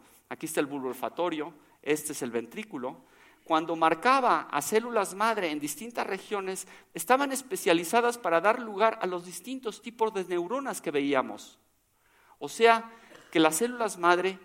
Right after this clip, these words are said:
son heterogéneas y ya están especializadas para dar lugar a distintos tipos de células nerviosas. Es como si queremos fabricar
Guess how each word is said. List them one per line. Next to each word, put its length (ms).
son 220
heterogéneas 880
y 120
ya 120
están 300
especializadas 1080
para 200
dar 200
lugar 480
a 80
distintos 600
tipos 440
de 100
células 400
nerviosas. 800
Es 220
como 200
si 120
queremos 360
fabricar 720